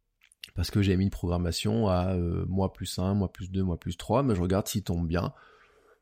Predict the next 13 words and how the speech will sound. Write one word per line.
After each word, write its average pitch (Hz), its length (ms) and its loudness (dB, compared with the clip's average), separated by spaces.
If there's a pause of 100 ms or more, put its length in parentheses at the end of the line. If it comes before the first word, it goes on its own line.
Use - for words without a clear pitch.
(160)
Par 80 180 2
exemple, 104 440 4
euh, 90 420 6
ma 87 180 2
recette 95 580 2
de, 85 800 2
d'une 87 300 0
recette 92 320 0
de 90 100 2
cuisine 95 440 -2
à 87 80 2
l'ananas, 85 640 0
euh, 82 300 0